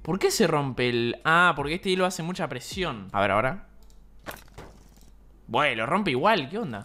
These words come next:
¿Por qué lo rompe? No tiene sentido, ¿por qué se rompe esto? El hilo ni siquiera está acá. ¿Es por el hilo? A ver.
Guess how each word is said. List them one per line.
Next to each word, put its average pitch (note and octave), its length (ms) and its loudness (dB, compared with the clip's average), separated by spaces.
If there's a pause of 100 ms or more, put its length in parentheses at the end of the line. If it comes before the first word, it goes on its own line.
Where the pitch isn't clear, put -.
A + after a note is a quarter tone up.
¿Por - 120 -8
qué G#4+ 120 2
lo F#4 140 6
rompe? E3 420 -2
No A#3 120 -6
tiene D4+ 180 -4
sentido, G3 400 -2
¿por F#3+ 120 -4
qué E4+ 100 -6
se - 140 -4
rompe F3 340 0
esto? C#3 360 -4
El C4 140 4
hilo F4 180 4
ni A#3+ 120 6
siquiera A3+ 260 -2
está C#4+ 120 0
acá. A#3+ 260 0
¿Es F#3 280 2
por C3+ 200 0
el A2 140 -2
hilo? D3+ 600 0
A A2+ 120 -4
ver. D3 240 -4